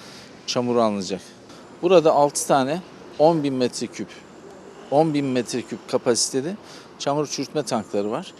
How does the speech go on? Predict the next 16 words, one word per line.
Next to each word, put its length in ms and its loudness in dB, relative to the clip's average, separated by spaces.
Çamurun 340 -6
içindeki 500 -8
gaz 360 -2
buradaki, 680 -2
e, 60 0
elektrik 460 -2
üretiminde 680 -2
kullanılacak. 560 -2
Tesisin 480 -2
ihtiyacını 520 0
karşılamak 640 -6
amacıyla. 480 -10
Burası 400 4
önümüzdeki 640 4
yılın 280 6
başında 580 6